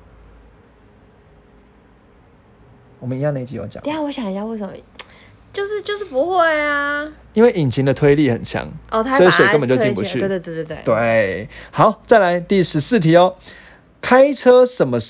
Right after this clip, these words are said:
Speaker 1: 这一题我觉得黄董应该可以答对了。好，开车什么时候要提升档位？就是那个换挡，换挡拨片那一集哦。好，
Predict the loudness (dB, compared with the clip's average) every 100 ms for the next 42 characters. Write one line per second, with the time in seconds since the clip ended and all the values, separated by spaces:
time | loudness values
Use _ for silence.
0 | -2 0 2 2 0 0 0 0 0 -2
1 | -6 -8 -8 0 4 4 2 -2 0 0
2 | -2 -6 -6 -6 _ 0 2 6 4 4
3 | 0 -4 -2 -2 2 0 0 -6 -8 -6
4 | -4 0 0 0 -4 -4 0 2 2 -2
5 | _ _ -8 -6 -2 -2 -2 -2 -4 -6
6 | -4 -4 -2 -2 -2 -4 -6 -6 -8 -8
7 | _ _ _ -2 0